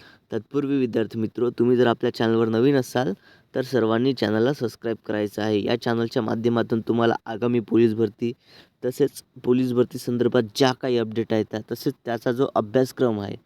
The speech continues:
मराठी व्याकरण, सामान्य ज्ञान, गणित, बुद्धिमत्ता, या सर्व विषयांचा अभ्यासक्रम हा फ्रीमध्ये शिकवला जाणार आहे. आणि हा सर्व अभ्यासक्रम शिकण्याकरता तुम्ही सर्वांनी आपल्या चॅनलला सबस्क्राईब करायचं आहे.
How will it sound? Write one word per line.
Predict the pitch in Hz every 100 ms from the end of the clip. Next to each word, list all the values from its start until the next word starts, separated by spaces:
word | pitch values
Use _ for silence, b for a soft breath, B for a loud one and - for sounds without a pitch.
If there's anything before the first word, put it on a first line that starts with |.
| _ _ -
मराठी | 113 113 123
व्याकरण, | 107 104 107 107 120 _ _ _ _ _ _ _ _ _ _ _ _ _ -
सामान्य | - 104 107 104 107
ज्ञान, | 92 107 104 - _ _ 117 107
गणित, | 113 107 110 - -
बुद्धिमत्ता, | 110 107 110 107 104 110 110 b b b b -
या | 117
सर्व | - 120 117
विषयांचा | 120 117 - 117 110 110
अभ्यासक्रम | 95 107 - - 101 - _ _ _ _ _
हा | 117 - -
फ्रीमध्ये | 135 120 113 104
शिकवला | 107 - 110 107
जाणार | 101 101 98
आहे. | 107 - _ _ _ _ _ _ -
आणि | 113 120 131 - _ -
हा | 151
सर्व | 143 139 135 135
अभ्यासक्रम | 113 117 - 127
शिकण्याकरता | 120 117 117 104 110 - 113
तुम्ही | - _ 120 117
सर्वांनी | 127 113 117 110
आपल्या | 107 - 107
चॅनलला | 101 104 107 220 - -
सबस्क्राईब | 110 - 107 104
करायचं | - 147 - -
आहे. | -